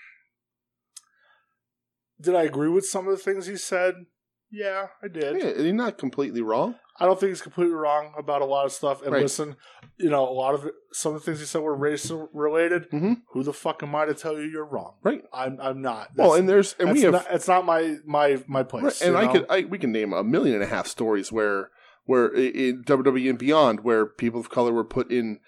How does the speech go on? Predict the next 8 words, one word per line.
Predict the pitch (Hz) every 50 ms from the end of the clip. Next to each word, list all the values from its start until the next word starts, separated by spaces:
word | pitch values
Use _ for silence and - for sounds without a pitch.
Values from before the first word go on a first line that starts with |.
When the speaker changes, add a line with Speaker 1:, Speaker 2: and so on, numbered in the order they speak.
| - _
Speaker 1:
Sure. | - - 123 123
Speaker 2:
in, | 123 117 104 - _
in | - 131 120 113 - - - - - -
lesser | 120 131 127 117 117 - - 165 151 135
roles | 127 139 135 135 135 135 131 123
or | 117 107
shitty | 107 - - 147 147 139 135 123
roles, | 131 127 127 123 123 120 117 -